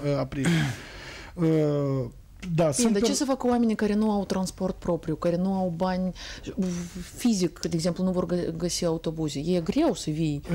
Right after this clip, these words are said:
Speaker 1: Se
Speaker 2: Două sute,
Speaker 1: colaborează.
Speaker 2: trei sute.
Speaker 1: Nu, nu, nu, se colaborează. Am în vedere persoanele care, a, au un transport, deja s-au înțeles la o oră anumită în ra-, centre raionale, în sate, să cumuleze. „Uite, tu ai mașină, eu mă sui cu tine.” Am în vedere, lumea,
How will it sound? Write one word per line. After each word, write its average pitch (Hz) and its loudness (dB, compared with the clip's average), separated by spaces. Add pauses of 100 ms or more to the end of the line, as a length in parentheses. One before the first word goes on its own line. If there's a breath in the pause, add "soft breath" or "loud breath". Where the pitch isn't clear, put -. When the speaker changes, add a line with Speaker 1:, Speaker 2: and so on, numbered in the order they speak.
Speaker 1:
Se - 2
Speaker 2:
Două 220 4
sute, 226 4 (100)
Speaker 1:
colaborează. 233 4
Speaker 2:
trei 196 4
sute. 190 2
Speaker 1:
Nu, 233 6
nu, 247 6
nu, 226 4
se 247 2
colaborează. 220 4
Am 202 6
în 214 4
vedere 208 4 (280 loud breath)
persoanele 247 4
care, 202 4
a, 190 6
au 196 4
un 190 2
transport, 180 2 (300 loud breath)
deja 170 4
s-au 220 2
înțeles 202 4
la 190 4
o 180 6
oră 196 6
anumită 175 4
în 202 4
ra-, 180 4
centre 196 2
raionale, 175 4
în 151 4
sate, 240 2 (280 loud breath)
să - 2
cumuleze. 262 4
„Uite, 226 0
tu 247 0
ai 247 6
mașină, 254 4
eu 240 2
mă 226 4
sui 220 2
cu - -14
tine.” 285 6 (320 loud breath)
Am 208 4
în - 6
vedere, 220 6
lumea, 277 6